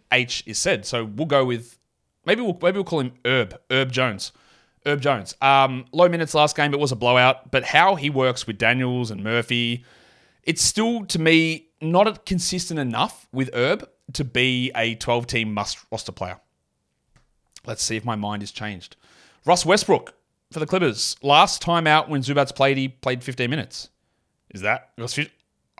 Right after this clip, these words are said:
even the most staunch Russell Westbrook, um, cra-, cra-, fan,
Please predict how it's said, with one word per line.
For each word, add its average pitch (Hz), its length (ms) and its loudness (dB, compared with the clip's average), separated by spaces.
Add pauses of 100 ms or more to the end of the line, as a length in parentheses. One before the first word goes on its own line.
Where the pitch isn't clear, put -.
(140)
even 202 260 4
the 190 60 2
most 165 340 2
staunch - 600 -2 (460)
Russell 131 480 0
Westbrook, 127 680 -2
um, 117 580 -2 (1300)
cra-, 139 220 0
cra-, - 340 -2
fan, 135 380 2